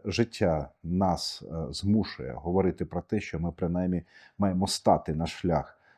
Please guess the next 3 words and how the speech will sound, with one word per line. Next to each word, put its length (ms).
до 340
самодостатності, 1120
щоб, 320